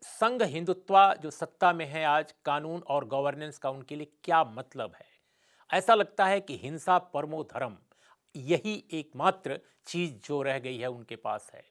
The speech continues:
ये अजीब सरकार है कि अपने ही इंस्पेक्टर की हत्या के दो चश्मदीद गवाहों को थाने के ड्राइवर राम आसरे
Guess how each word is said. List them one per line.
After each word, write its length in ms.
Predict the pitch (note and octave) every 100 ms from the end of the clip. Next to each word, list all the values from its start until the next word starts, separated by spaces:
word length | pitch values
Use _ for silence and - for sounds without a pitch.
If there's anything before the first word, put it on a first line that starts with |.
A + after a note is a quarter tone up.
| _ _ _ _ _ _ -
ये 120 | A#3
अजीब 300 | A3 A3 C4+
सरकार 480 | - F3 D3 D3 D3
है 140 | D#3+
कि 180 | F#3+ F3
अपने 340 | E3+ - F3 F3
ही 160 | A#3+
इंस्पेक्टर 540 | G#3 - - E3 - E3+
की 220 | - C#3+
हत्या 320 | C#3 _ E3 D3+
के 280 | C3+ D3 - - _ G#2+
दो 360 | F2+ F#3+ B3+
चश्मदीद 880 | B3 - - E3+ - E3 D3+ A3+ D#3+
गवाहों 420 | C#3+ D3 E3 F3+
को 260 | D#3+ A2 F#2 - _ -
थाने 340 | - F#3+ A#3
के 160 | A3 G#3
ड्राइवर 420 | D3 F#3 G3+ F3
राम 280 | C#3+ D#3 D3+
आसरे 500 | D3 - F#3+ G#3